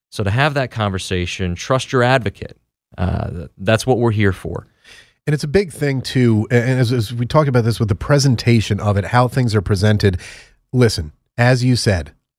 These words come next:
Speaker 2: I believe that everyone, or at least nearly everyone at the V A, has veterans' best interests in mind. I
Speaker 1: Oh,
Speaker 2: don't
Speaker 1: absolutely.
Speaker 2: think that there are any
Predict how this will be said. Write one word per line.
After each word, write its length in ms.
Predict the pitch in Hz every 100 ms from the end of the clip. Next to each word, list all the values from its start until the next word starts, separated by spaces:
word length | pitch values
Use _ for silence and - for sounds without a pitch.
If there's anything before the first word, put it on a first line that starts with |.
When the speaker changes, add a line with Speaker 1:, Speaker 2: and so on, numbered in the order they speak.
| _ _ _
Speaker 2:
I 160 | - 151
believe 640 | 156 147 123 107 95 82 _ -
that 220 | 107 101 _ _ _ _ _ -
everyone, 580 | 135 120 104 101 95 92
or 180 | 123 110
at 80 | 113
least 240 | 117 92
nearly 400 | 117 135 143 139
everyone 360 | 120 117 113 107
at 80 | 104
the 80 |
V 200 | 98 104
A, 180 | 98 92
has 400 | 92 120 110 104 - - _
veterans' 320 | 117 110 104 92
best 300 | 107 101 -
interests 400 | 110 98 98 -
in 140 | 110
mind. 500 | 92 90 82 - - -
I 80 | 143
Speaker 1:
Oh, 40 |
Speaker 2:
don't 80 | 131
Speaker 1:
absolutely. 300 | 117 - 120
Speaker 2:
think 80 | 92
that 120 | 104
there 200 | 107 101
are 40 | 98
any 260 | 98 95